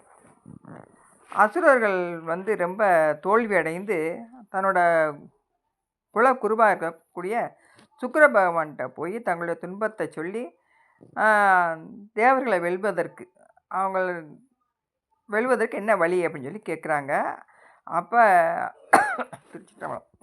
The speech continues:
அந்த குலகுருவாக இருக்கக்கூடிய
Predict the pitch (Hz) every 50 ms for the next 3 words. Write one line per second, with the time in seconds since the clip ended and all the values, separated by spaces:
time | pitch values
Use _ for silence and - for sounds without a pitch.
0 | - - - - - - _ _ _ _ _ _ _ _ - - 180 208 226 -
1 | - - _ _ _ _ - 202 233 247 226 226 214 208 190 170 165 156 147 -
2 | - 160 160 - - 151 160 170 202 220 190 151 101 - -